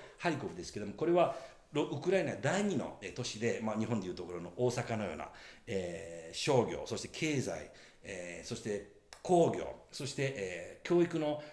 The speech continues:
えー、中心地なんですね。このハリコフ、まあ、見ていただいたら分かるように、ロシアの非常に近くなので、もうあっという間にここも、えー、攻撃を、えー、始められて、そして本当に多くの住宅地や、えー、いろんな建物、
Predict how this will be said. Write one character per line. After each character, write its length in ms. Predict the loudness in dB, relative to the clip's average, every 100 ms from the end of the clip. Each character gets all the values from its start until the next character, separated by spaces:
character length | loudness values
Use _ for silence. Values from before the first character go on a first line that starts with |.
| -12
え 160 | -12 -8
ー、 40 |
中 200 | -2 0
心 220 | 0 -2
地 400 | -4 -6 -6 -8 -10
な 100 | -10
ん 40 |
で 60 | -10
す 80 | -2
ね。 360 | -2 -2 -12 -8
こ 120 | -2
の 60 | -2
ハ 140 | -2
リ 60 | -2
コ 160 | -6
フ、 60 | -10 -14 -8
ま 160 | -2 0
あ、 40 |
見 80 | -2
て 100 | -2
い 40 | 0
た 60 |
だ 60 | 0
い 20 |
た 60 | 0
ら 60 |
分 120 | -4 -4
か 60 |
る 80 | -4
よ 60 | -6
う 20 |
に、 80 | -4
ロ 100 | -2
シ 160 | -2
ア 40 | -2
の 80 |
非 120 | -4 -4
常 140 | 0
に 120 | 0
近 260 | -2 -4 -4
く 100 | -6
な 80 | -8
の 160 | -8
で、 80 | -10
も 160 | -8 -6
う 20 |
あ 80 | -4
っ 120 | -4
と 100 | 4
い 80 | 4
う 20 |
間 100 | 4
に 60 | -4
こ 80 | -4
こ 120 | -2
も、 240 | -2 -2 -10 -20 -18
え 180 | -12 -10
ー、 40 | -2
攻 120 | 0
撃 280 | 0 -4 2
を、 240 | 2 2
え 60 | -4
ー、 40 |
始 200 | -6 -6
め 120 | -4 -4
ら 100 | -4
れ 60 |
て、 120 | -8
そ 100 | -10
し 40 | -6
て 80 | -4
本 140 | 0
当 60 | 2
に 80 |
多 140 | 2 2
く 120 | 0
の 180 | -4 -4 -10 -18 -8
住 180 | -8
宅 260 | -4 -6 -8
地 200 | -12 -6
や、 280 | -2 -2 -4 -10
え 240 | -14 -14 -16 -20 -20 -20 _ -8
ー、 40 |
い 20 |
ろ 120 | -2
ん 40 | -2
な 80 | -2
建 260 | -6 -8
物、 260 | -8 -10